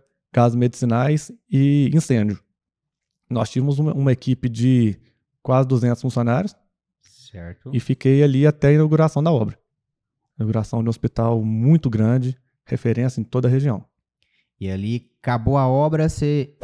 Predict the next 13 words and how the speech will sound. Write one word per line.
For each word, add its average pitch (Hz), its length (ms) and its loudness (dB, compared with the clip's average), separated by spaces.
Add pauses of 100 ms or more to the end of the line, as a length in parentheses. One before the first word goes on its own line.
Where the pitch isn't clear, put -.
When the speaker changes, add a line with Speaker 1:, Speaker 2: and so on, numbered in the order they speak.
Speaker 2:
cê 117 220 0
saiu 120 320 -2
ou 143 60 -2
cê 139 160 -4
continuou 117 640 -2
no, 101 240 -2 (220)
no 95 120 -2
hospital? 85 560 -8 (840)
Speaker 1:
Não, 165 180 6
não. 113 240 4 (160)
Acabando 139 400 4
a 135 80 4
obra, 147 320 4